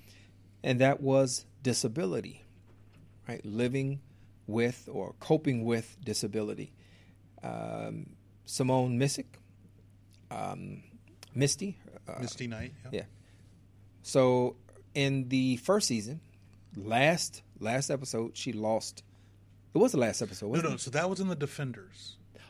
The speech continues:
Speaker 1: Oh, she lost it in The Defenders.
Speaker 2: Yes.
Speaker 1: Yes. Okay. All right. Yeah. Thank you for the correction. So, yeah. So she lost her, uh, lost her arm,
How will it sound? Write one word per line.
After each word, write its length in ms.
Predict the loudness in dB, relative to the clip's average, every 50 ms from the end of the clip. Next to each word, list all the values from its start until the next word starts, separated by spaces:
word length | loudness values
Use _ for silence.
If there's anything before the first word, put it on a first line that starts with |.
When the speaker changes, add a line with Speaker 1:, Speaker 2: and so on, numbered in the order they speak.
| -6 -2
Speaker 1:
Oh, 140 | 0 2 2
she 140 | 6 6
lost 220 | 8 8 8 6 4
it 80 | 4
in 100 | 4 4
The 60 | 4 4
Defenders. 400 | 2 4 4 4 2 4 2 0
Speaker 2:
Yes. 260 | -2 -2 -4 -4 2
Speaker 1:
Yes. 280 | 6 8 8 8 6 4 2
Okay. 340 | 2 2 2 0 -2 -2 0
All 120 | 0 0 0
right. 120 | 0 -4 -10 -10
Yeah. 180 | -8 -8 -8 -10 -6 0
Thank 160 | 0 0 0
you 40 | 0
for 80 | -2 -6
the 60 | -2
correction. 360 | 0 0 0 0 0 -4 -10 -14 -20 -20 -20 -20 -20 -20 -18
So, 200 | -2 4 6 6
yeah. 200 | 6 6 4 2 0
So 180 | -2 0 2 2
she 160 | 4 4 4
lost 440 | 6 6 6 6 6 4 2 -4 -8
her, 500 | -4 0 2 4 4 4 4 2 0 -2 -8 -16 -20 -20 -20 -20 -20 -20 -8 -2
uh, 180 | 2 2 4 4
lost 280 | 4 4 2 2 0
her 80 | -2 -2
arm, 320 | -2 -2 -2 -2 -4 -6